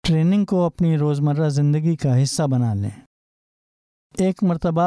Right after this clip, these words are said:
आपने pelvic floor उजलात के खिंचाव का तरीका सीख लिया तो उसे करते रहें। हर रोज़ करना अच्छा है। हर मरतबा करते हुए अपनी पूरी तवज्जो दें। अपने pelvic floor उजलात के खिंचाव के लिए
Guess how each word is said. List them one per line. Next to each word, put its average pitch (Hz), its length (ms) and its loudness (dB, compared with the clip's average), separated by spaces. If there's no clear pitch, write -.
आपने 160 380 0
pelvic 151 500 0
floor 151 320 0
उजलात 139 520 0
के 156 140 -2
खिंचाव 135 420 -2
का 151 120 -2
तरीका 123 440 -2
सीख 156 380 -2
लिया 127 300 0
तो 156 160 0
उसे 160 220 -2
करते 139 320 -2
रहें। 110 380 -2
हर 151 120 -2
रोज़ 160 220 -2
करना 156 380 0
अच्छा 151 320 -2
है। 113 280 -2
हर 160 180 0
मरतबा 160 520 -2
करते 160 320 -2
हुए 147 280 0
अपनी 165 380 -2
पूरी 160 280 0
तवज्जो 127 440 -2
दें। 107 240 -2
अपने 147 580 0
pelvic 143 380 0
floor 147 300 0
उजलात 143 520 0
के 151 140 -2
खिंचाव 139 400 -2
के 170 100 -2
लिए 131 320 0